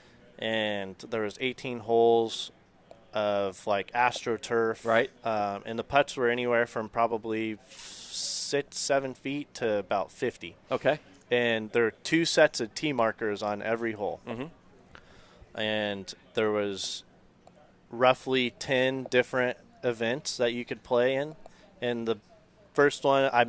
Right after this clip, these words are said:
Speaker 1: missed the first one that was there that night. And so I started in the stroke play, which was six rounds of stroke play, and I did the qualifier that night. And I missed by one. And the guy came up to me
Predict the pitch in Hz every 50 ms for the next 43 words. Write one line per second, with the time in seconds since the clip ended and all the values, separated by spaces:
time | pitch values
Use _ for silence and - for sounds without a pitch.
0 | 117 110 - - 127 123 147 180 160 - - 120 107 - 127 135 143 - - 123
1 | 113 107 104 104 107 101 98 98 92 87 - 101 113 117 120 113 107 107 104 98
2 | 90 101 110 117 113 107 101 - - _ _ _ _ _ - - - - - _
3 | _ _ - 110 110 107 104 104 101 101 101 98 95 90 - - - - - -
4 | - - 123 117 110 110 107 107 - - - - 127 123 120 117 110 117 113 107
5 | 101 101 - - - 127 123 - - - 110 104 104 101 101 101 - - 110 104
6 | 101 92 - - - 135 - - - - 113 110 107 104 104 101 104 98 - -
7 | - 123 117 107 - - - 107 101 98 92 95 - - 110 107 107 104 98 123
8 | 120 104 110 98 - - 127 127 123 113 - - 104 98 95 92 90 98 95 92
9 | 92 98 98 95 90 - - _ - - - - - - - - - - - -
10 | - 113 113 110 107 107 104 110 117 127 127 - - - 123 113 107 104 107 107
11 | 104 101 95 92 90 87 - _ _ _ _ _ _ - - - - - - -
12 | - - 113 110 110 107 107 101 - 113 107 123 117 113 110 107 - 123 117 113
13 | 110 107 107 - - - - 113 107 104 104 104 104 -